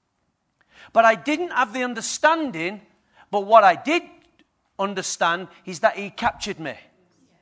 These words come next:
So sometimes you pull, God pulls you in close, and you think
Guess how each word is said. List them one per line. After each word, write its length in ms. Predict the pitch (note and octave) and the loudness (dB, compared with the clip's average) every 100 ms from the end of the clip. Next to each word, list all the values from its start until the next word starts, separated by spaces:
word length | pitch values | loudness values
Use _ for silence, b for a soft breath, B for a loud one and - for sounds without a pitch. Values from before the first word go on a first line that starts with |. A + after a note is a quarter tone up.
| _ _ b b b b | _ _ b b b b
So 260 | - A#3+ | 0 0
sometimes 720 | G3+ - D#4+ - F#3+ F#3+ A3 - b | 2 0 0 -2 -2 -4 -8 -16 b
you 140 | - G3 | -10 -8
pull, 280 | - C4+ A3 | -4 -6 0
God 300 | A#3 A#3+ - | 0 0 0
pulls 320 | D#4 D#4+ A#3 | 0 0 0
you 140 | C#4+ | 0
in 120 | C4+ | 0
close, 600 | C4 - C4+ F3 G3 - - B B | -2 0 2 2 0 -8 -10 B B
and 160 | G#3 A3+ | -4 -2
you 100 | A#3+ | -2
think 360 | - C#4 B3+ | -2 -4 -4